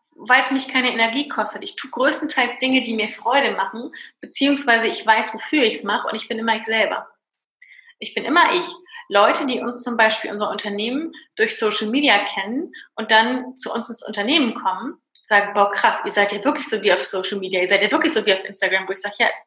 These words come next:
es ist halt so, ne?“ Also klar, wenn ich jetzt einen Kundentermin habe,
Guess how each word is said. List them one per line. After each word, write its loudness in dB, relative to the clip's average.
es -12
ist -2
halt 4
so, 0
ne?“ 2
Also 0
klar, 4
wenn -2
ich -6
jetzt -6
einen -12
Kundentermin -2
habe, -2